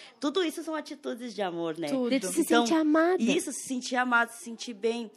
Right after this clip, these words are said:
Speaker 1: Então, tipo, ah, Cíntia tem, se eu quero que a nossa amizade seja uma amizade cada vez mais frutífera, eu conhecendo como ela recebe amor,
Speaker 3: É.
Speaker 1: eu vou poder tratar ela melhor.
Speaker 3: Exatamente.
Speaker 1: Fazer ela
Speaker 2: Isso
Speaker 1: se
Speaker 2: aí.
Speaker 1: sinta melhor. Assim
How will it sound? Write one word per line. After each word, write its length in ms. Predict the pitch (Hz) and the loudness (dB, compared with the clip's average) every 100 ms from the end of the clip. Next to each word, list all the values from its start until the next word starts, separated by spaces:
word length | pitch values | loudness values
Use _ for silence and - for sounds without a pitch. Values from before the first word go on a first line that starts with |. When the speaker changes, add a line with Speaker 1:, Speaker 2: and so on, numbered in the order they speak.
| - - | -14 -6
Speaker 1:
Então, 160 | 233 | -4
tipo, 180 | 233 - | -4 -2
ah, 180 | 240 208 | 0 0
Cíntia 380 | 208 240 247 262 | -2 -8 -4 -4
tem, 160 | 254 - - | -6 -6 -6
se 160 | - 240 | -2 0
eu 240 | 247 - - _ | 0 -4 -20 _
quero 280 | 226 214 226 | 2 2 2
que 140 | 233 | 0
a 80 | 214 | 0
nossa 240 | 202 202 208 | 0 -2 -6
amizade 500 | 190 190 190 190 180 - - | -4 -2 -2 -4 -10 -14 -20
seja 360 | - 202 190 202 | -2 0 2 0
uma 80 | |
amizade 280 | 190 190 185 | 2 4 4
cada 140 | 208 190 | 2 2
vez 140 | 202 | 2
mais 140 | 208 208 | 0 -4
frutífera, 580 | 220 - 269 262 202 - | -4 -2 -2 0 -2 0
eu 220 | 196 214 | -2 -2
conhecendo 640 | - 247 220 - 233 233 | -2 -2 -2 -2 -4 -4
como 340 | - 233 269 254 | 0 0 2 2
ela 200 | 220 214 | 2 2
recebe 400 | 208 214 202 196 | 0 -2 0 -2
amor, 420 | 196 208 285 330 - _ | -2 0 0 0 -10 _
Speaker 3:
É. 120 | - 240 | -6 -4
Speaker 1:
eu 80 | |
vou 120 | 247 247 | -2 -2
poder 320 | 233 233 240 _ | -4 -4 -6 _
tratar 460 | - 277 285 269 262 | -2 -2 0 2 4
ela 240 | 220 208 | 4 2
melhor. 420 | 202 196 170 156 - - | 0 0 0 0 -2 0
Speaker 3:
Exatamente. 760 | - 233 196 202 226 320 269 220 | 6 8 10 8 10 8 8 6
Speaker 1:
Fazer 60 | |
ela 120 | 226 214 | 4 2
Speaker 2:
Isso 140 | 196 | -2
Speaker 1:
se 60 | 285 | -2
Speaker 2:
aí. 60 | 349 | -2
Speaker 1:
sinta 240 | 277 190 | -2 0
melhor. 360 | 175 165 156 151 - - - - | 0 4 4 2 -6 -20 -20 -10
Assim 340 | 185 185 214 | -8 -8 -8